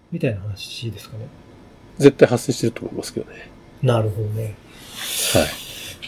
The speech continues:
Speaker 1: そうか。最近あの、ジェイアール、ジェイアールじゃないな。何線かな？何線か乗った時にちょっとふと見た時びっくりしたのが、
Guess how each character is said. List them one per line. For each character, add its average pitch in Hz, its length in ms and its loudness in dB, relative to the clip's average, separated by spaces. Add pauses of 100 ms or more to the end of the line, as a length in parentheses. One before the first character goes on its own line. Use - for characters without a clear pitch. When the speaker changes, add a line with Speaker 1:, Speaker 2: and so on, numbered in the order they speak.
(800)
Speaker 1:
そ - 380 -4
う 110 60 -2
か。 - 220 -4
最 160 260 8
近 175 260 -6
あ 160 40 -6
の、 147 300 -2
ジ 123 120 -2
ェ 143 40 4
イ 180 100 6
ア 185 100 8
ー - 20 10
ル、 107 400 0 (420)
ジ 131 80 -4
ェ 147 40 8
イ - 20 8
ア 151 40 6
ー - 20 8
ル 131 60 4
じ 110 60 -2
ゃ 107 40 -4
な 101 60 -10
い - 20 -16 (220)
な。 113 100 -6
何 151 140 4
線 175 220 2
か 165 120 2
な？ 110 180 0 (100)
何 151 180 6
線 185 260 4
か 175 100 4
乗 160 100 4
っ 147 60 -4
た - 120 -2
時 147 220 -4
に 104 80 -2
ち - 160 0
ょ - 20 0
っ - 40 -4
と - 80 0
ふ 214 140 2
と 185 120 10
見 135 80 0
た - 100 -10
時 110 80 -14
び 107 180 -14
っ - 20 -20
く - 100 -2
り 131 60 0
し - 40 -6
た 120 80 -8
の 107 60 -8
が、 98 60 -12